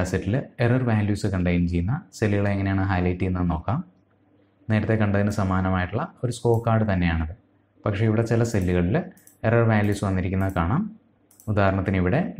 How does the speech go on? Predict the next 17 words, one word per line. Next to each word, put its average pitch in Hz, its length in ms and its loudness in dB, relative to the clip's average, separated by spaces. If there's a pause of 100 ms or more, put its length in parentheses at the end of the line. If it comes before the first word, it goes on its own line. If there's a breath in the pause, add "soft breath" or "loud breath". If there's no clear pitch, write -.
ഡിവിഷൻ 98 420 0
എറർ, 98 180 0 (960)
റഫറൻസ് 95 480 0
എറർ, 120 140 0 (840)
വീണ്ടും 107 300 2
വാല്യൂ 98 360 4
എറർ 135 180 0 (240)
എന്നിങ്ങനെ. 85 340 0 (920)
ഇങ്ങനെ 120 180 4 (140)
എറർ 127 260 4
വാല്യൂസ് 107 460 2
കണ്ടെയ്ൻ 87 400 0
ചെയ്യുന്ന 87 240 0 (260)
സെല്ലുകളെ 107 440 4
ഹൈലൈറ്റ് 101 400 0
ചെയ്യാനായിട്ട് 82 480 0 (1300)
സെല്ലുകൾ 110 280 2